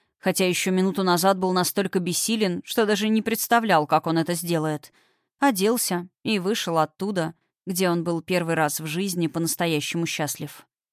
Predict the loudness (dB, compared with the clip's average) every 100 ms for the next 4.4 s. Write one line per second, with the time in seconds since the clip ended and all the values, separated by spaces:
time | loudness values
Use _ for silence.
0 | _ _ _ _ _ _ -4 0 0 0
1 | -4 -4 -4 -2 -4 -2 -4 -2 -4 -2
2 | -2 -2 -4 -4 -4 -2 -2 -2 -2 -2
3 | -2 -2 -2 -2 -2 -4 -2 -2 0 -2
4 | -2 -4 -4 -8